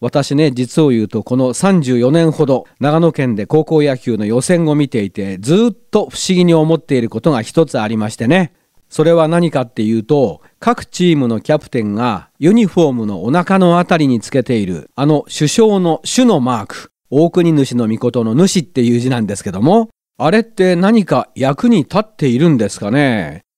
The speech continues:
まあ、例えばサッカーのようにゴールキーパーを除く両チーム合わせて二十人がボールを中心に入り乱れてのプレーをするっていう競技ならば、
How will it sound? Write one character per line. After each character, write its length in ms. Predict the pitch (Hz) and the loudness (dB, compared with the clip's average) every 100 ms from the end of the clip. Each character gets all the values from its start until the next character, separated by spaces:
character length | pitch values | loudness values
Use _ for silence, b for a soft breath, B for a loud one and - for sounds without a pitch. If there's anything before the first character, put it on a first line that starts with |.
| _ - | _ -6
ま 180 | 165 - | -4 -2
あ、 180 | 190 254 | -2 2
例 140 | 247 | 2
え 40 | |
ば 180 | 185 151 | 2 0
サ 160 | - 247 | 0 -2
ッ 80 | - | 0
カ 180 | 202 | -2
ー 20 | 165 | 0
の 160 | 143 | 0
よ 160 | 143 135 | 0 0
う 40 | |
に 220 | 113 101 - b | 0 -4 -8 b
ゴ 160 | 139 165 | 0 2
ー 20 | |
ル 100 | 180 | 2
キ 180 | - 165 | 0 -2
ー 20 | |
パ 220 | 147 135 123 | 0 0 0
ー 20 | |
を 80 | 113 | 0
除 280 | 117 123 | -2 -2
く 220 | 123 123 110 | -2 -4 2
両 200 | 156 170 | 2 2
チ 160 | 165 | 0
ー 80 | 151 | 0
ム 120 | 120 | 0
合 100 | 107 | -2
わ 100 | 127 | -2
せ 140 | 123 123 | -4 -4
て 120 | 107 | -4
二 180 | 110 131 | 0 0
十 240 | 151 196 | 2 2
人 280 | 160 120 107 | 4 2 0
が 240 | 123 135 - _ - | 0 -2 -6 _ -4
ボ 200 | 143 214 | 2 4
ー 40 | |
ル 100 | 226 | 4
を 80 | 196 | 2
中 220 | - 185 | 2 -2
心 240 | - 160 156 | 0 0 2
に 200 | 143 - | 0 0
入 220 | 131 208 | -2 2
り 100 | 226 | 4
乱 100 | 214 | 4
れ 120 | 202 | 2
て 140 | 160 139 | 0 -2
の 120 | 123 | -2
プ 140 | - | 0
レ 160 | 151 170 | 2 2
ー 40 | |
を 60 | 127 | 2
す 160 | - 139 | 0 -4
る 60 | |
っ 20 | |
て 160 | 139 135 | -4 -2
い 140 | 117 | -2
う 20 | 107 | 0
競 260 | 165 165 | 2 2
技 140 | 131 120 | 2 0
な 140 | 185 | 0
ら 100 | 165 | 0
ば、 240 | 90 73 | -4 -10